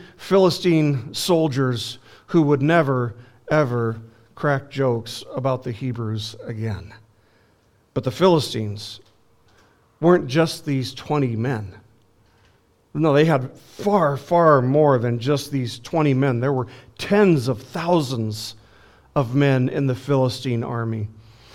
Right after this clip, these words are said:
But as they take notice of what has happened, and they start to feel a sense of panic as they see Jonathan and his armor bearer just routing these twenty men, suddenly the earth starts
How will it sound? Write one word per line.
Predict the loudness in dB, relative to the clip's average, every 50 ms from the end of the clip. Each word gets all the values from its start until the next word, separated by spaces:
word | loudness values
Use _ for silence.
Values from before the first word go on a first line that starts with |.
| -20 -2 _
But | 4 4
as | 6 6
they | 4 2 2
take | 2 4 6 6 6 4 4 2
notice | 4 6 8 8 6 4 2 0
of | -4 -4 -4 -6 0
what | 2 2 2 2 -2 -10 -20 -20 -20 _ _ _ _ _ _ _
has | -4 -4 -2
happened, | -2 -2 2 2 2 2 2 2 0 0 2 2
and | 2 4 4
they | 2
start | 0 0 2 4 4 4 4
to | 0 -4
feel | -4 0 2 4 4 4
a | 4 2
sense | 2 0 2 2 2 0 -4 -10 -16 -20 -20 -20 -16 _
of | 0 2 2 2 0 -4 -8 -12 -12
panic | -2 0 2 4 4 4 4 4 2 0 0
as | -2 -2 0 0
they | 0 -2 -2
see | -2 -6 -4 -2 0 2 2 2 0 -2 -8 -18 -14 _
Jonathan | 0 2 4 4 2 2 0 0 2
and | 2 2
his | 2 0
armor | -2 0 0 2 2 2
bearer | 2 2 0 0 0 -2
just | -4 -4 -4 -4 -4 -6
routing | -8 -6 -4 0 2 2 4 4 2 2 0 -2 -2 -2
these | -4 -4 -4 -6
twenty | -8 -4 -2 0 0 0 0
men, | 0 2 2 2 2 2 -2 -4 -6 -10 -14 -20 -20 -20 -20 _ -20 -20 -18 _
suddenly | -8 2 6 6 6 8 8 6 6 6 4 4 4
the | 2 2 0 2
earth | 4 4 6 6 4 4
starts | -2 -10 -6 -2 0 0 2 0 -2 -4 -8 -10 -10